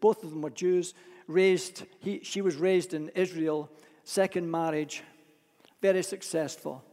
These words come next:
Long story short, really, to say that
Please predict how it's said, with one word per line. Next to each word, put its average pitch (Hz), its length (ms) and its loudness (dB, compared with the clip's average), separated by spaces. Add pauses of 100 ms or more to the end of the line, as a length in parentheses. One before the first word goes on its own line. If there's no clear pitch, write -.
(1500)
Long 208 240 4
story 180 480 0 (120)
short, 202 420 4
really, 160 420 0 (180)
to 151 100 -10
say 185 340 -2
that 156 180 -4